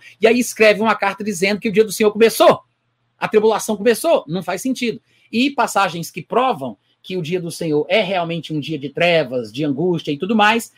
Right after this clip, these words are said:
são, por exemplo, Joel, capítulo dois, no versículo um, versículo dois, versículo onze, versículo trinta e um,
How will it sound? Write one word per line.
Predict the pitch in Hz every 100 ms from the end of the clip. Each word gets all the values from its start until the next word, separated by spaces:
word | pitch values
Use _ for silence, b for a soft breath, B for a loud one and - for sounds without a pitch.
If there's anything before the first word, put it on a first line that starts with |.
| b
são, | - 196
por | 185
exemplo, | 180 151 143 160
Joel, | 151 185 185
capítulo | - 165 175 165
dois, | 151 175 170
no | 139
versículo | 151 151 175 160 165
um, | 170
versículo | 151 156 165 147
dois, | 156 165
versículo | 135 147 180 170 160
onze, | 165 139
versículo | 151 202 196 175
trinta | 180 180 214
e | 202
um, | 220